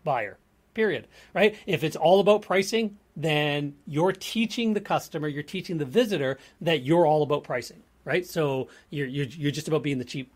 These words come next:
the cheapest guy. If it's all about quality and healthful, you know, healthy home, great for their family, great for their pets,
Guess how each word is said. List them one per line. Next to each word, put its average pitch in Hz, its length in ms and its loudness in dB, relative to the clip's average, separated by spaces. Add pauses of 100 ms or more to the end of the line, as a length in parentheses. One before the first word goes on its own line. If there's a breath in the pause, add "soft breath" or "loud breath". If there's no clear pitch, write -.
the 131 100 -12
cheapest 139 320 -10
guy. 113 160 -6 (160 loud breath)
If 151 160 0
it's 151 100 0
all 170 160 6
about 147 300 2
quality 175 840 0 (300 loud breath)
and 120 420 -10 (120)
healthful, 165 840 -2
you 180 160 0
know, 127 80 -2
healthy 156 300 -2
home, 185 480 0 (200 loud breath)
great 147 280 -2
for 156 100 -6
their 120 120 -4
family, 202 400 4
great 127 220 -4
for 131 100 -14
their 110 100 -12
pets, 190 580 0